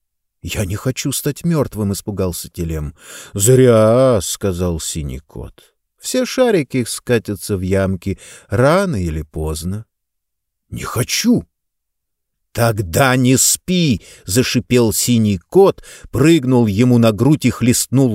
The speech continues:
лапой по лицу. Телем проснулся. Во сне он прижался лицом к шершавому валуну. Он встал, помочился за сосной и осторожно выглянул из-за камней.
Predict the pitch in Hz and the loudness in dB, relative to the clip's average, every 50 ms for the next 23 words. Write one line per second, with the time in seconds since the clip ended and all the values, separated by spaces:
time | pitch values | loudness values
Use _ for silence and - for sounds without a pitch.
0 | 101 98 107 123 123 - - 104 104 - - 92 92 87 82 - - - - 85 | 0 0 2 2 0 0 -2 -6 -6 -4 -2 -2 -2 -2 -4 -4 -8 -10 -10 -10
1 | - _ _ _ _ _ _ _ _ _ _ _ _ _ _ _ _ _ _ _ | -14 _ _ _ _ _ _ _ _ _ _ _ _ _ _ _ _ _ _ _
2 | _ _ - - 90 98 135 160 156 135 - - - 110 - - - - 85 - | _ _ -8 -6 0 0 2 2 0 -2 -4 -4 -4 -4 -4 -4 -6 -8 -8 -10
3 | 190 - - - - - 339 _ _ _ _ _ _ _ _ _ _ _ _ _ | -10 -10 -8 -8 -8 -8 -10 _ _ _ _ _ _ _ _ _ _ _ _ _
4 | _ - 82 104 123 - 160 180 190 196 185 160 139 151 147 131 170 180 175 156 | _ -6 -2 0 0 2 2 4 4 4 4 2 2 0 2 2 4 2 2 2
5 | - 165 151 151 135 - - 170 170 165 151 - - - 147 147 135 - - - | 0 0 0 0 0 0 2 2 2 2 0 -2 -2 0 2 2 2 0 -6 -2
6 | - 151 165 151 139 147 147 143 139 131 120 143 143 139 147 147 139 131 120 107 | 2 2 2 4 2 2 2 2 0 2 4 4 4 6 4 4 4 4 4 2
7 | 92 - - - - - - _ _ _ _ 107 131 131 - - - - - - | 0 -4 -10 -20 -20 -20 -20 _ _ _ _ 0 0 0 0 -2 -4 -4 0 2
8 | 113 120 131 139 151 156 147 _ _ _ 98 101 120 135 127 - 196 202 185 160 | 2 4 4 4 2 0 -2 _ _ _ 0 0 0 0 0 2 2 2 2 2
9 | - - 131 107 110 113 - - 95 85 - - 92 120 160 185 196 180 - - | 2 0 0 2 2 0 0 0 -2 -4 -4 -2 0 2 4 4 2 2 0 0
10 | 123 113 - - _ 95 92 113 156 175 147 131 139 123 101 104 139 139 117 117 | 0 0 0 -4 _ -2 2 2 2 2 2 0 -2 0 2 2 0 0 0 0
11 | 123 120 117 117 120 120 120 - _ 107 113 113 95 90 90 104 110 _ - 107 | 0 0 2 0 0 0 -2 -4 _ -4 -4 -2 -4 -4 -4 -4 -4 _ -2 -4
12 | 98 95 90 87 85 85 82 - _ | -2 -2 -2 -4 -4 -6 -8 -12 _